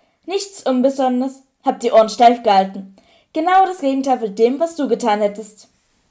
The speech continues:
Er hüpfte von der Schaukel und streckte sich. Tante Petunia und Onkel Vernon schienen der Meinung, wann auch immer Dudley auftauchte, sei die richtige Zeit, um nach Hause zu kommen, und alles danach sei viel zu spät.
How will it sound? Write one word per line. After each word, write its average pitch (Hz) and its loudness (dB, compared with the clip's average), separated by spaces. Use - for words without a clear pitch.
Er 269 8
hüpfte 262 2
von 330 2
der 339 0
Schaukel 226 2
und 311 -6
streckte 190 -6
sich. 190 -4
Tante 294 2
Petunia 294 -4
und 320 -6
Onkel 269 -2
Vernon 233 2
schienen 233 -6
der 196 0
Meinung, 196 -2
wann 294 2
auch 320 -6
immer 370 0
Dudley 262 0
auftauchte, 254 -2
sei 240 0
die 226 2
richtige 330 -2
Zeit, 220 0
um 254 -4
nach 220 -2
Hause 220 0
zu 294 -6
kommen, 190 -2
und 294 -4
alles 381 0
danach 247 0
sei 226 -2
viel 208 0
zu 302 -10
spät. 190 -2